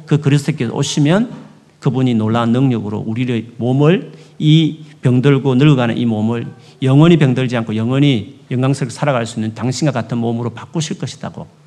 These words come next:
그 재림을 기다리면서 그 다시 예수를 바라보며 예수님을 그리워하면서 평생을 살아가는 자들이 바로 우리들이다 라고 말하면서 앞에 말하는 그리스도 십자가의 원수와 다른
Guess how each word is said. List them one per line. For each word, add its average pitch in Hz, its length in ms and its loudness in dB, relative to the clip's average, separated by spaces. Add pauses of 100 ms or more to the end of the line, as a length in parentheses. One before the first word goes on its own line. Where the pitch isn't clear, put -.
(380)
그 143 120 0
재림을 135 420 0
기다리면서 113 560 -4
그 113 80 -10
다시 160 320 -2
예수를 156 400 -2
바라보며 117 560 -6 (320)
예수님을 202 480 2
그리워하면서 175 600 2
평생을 151 340 0
살아가는 127 640 -6 (340)
자들이 117 400 -6
바로 113 200 -8
우리들이다 151 720 -4 (560)
라고 131 220 2
말하면서 113 680 -2
앞에 143 280 0
말하는 117 520 -2 (240)
그리스도 131 260 -4
십자가의 123 440 -4
원수와 110 680 -4 (200)
다른 151 520 0